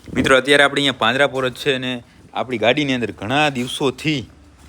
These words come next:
સામાન પડ્યો છે, બરાબર. સામાન, અ, એટલા માટે લીધો હતો કે મારે રવેચીનગર જવાનું થાય તો ઈ સામાન હું ત્યાં દઈ આવું. પણ જેવો આ સામાન મેં મારી ગાડીમાં રાખ્યો એટલે મારે રવેચીનગર જવાનું થયું જ નહીં. હર્ષદભાઈને અત્યારે જવાનું થયું છે,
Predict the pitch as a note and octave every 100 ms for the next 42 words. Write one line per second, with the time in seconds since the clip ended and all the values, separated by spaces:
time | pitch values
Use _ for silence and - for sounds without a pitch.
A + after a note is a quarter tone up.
0 | - - C#3 B2+ D#3 D3 C3+ C#3+ C3+ C3
1 | D3 - - - - - - - - -
2 | - - - - - - - G#2 A#2+ C3+
3 | - G#2+ C3 C#3+ C#3+ C#3 C#3 C3+ A#2+ C#3
4 | D#3 C#3+ B2 A2 A2 A#2 B2 G#2+ A2+ A2+
5 | B2 B2+ A#2+ A#2+ G#2+ A2+ B2 A#2 B2+ C3+
6 | G#2+ - - - - - - - - B2
7 | D#3 - A#2+ C#3+ C3 B2 G#2+ A2 C#3+ C3+
8 | E3 C3+ G#2+ G2+ G#2+ F2+ A2+ D#3 D3+ C#3+
9 | C#3 D3 C#3+ C#3 C3+ B2+ B2 B2 A#2 A#2+
10 | A#2 G2+ F#2+ G#2 A2 G#2 A2+ A2 G2+ G2+
11 | F#2 G2 G2 F2+ C3+ B2 A2 F#2+ F#2 -
12 | A#2 A#2+ A2+ C3 G#2+ G#2 B2 A2+ A#2+ D3+
13 | A2+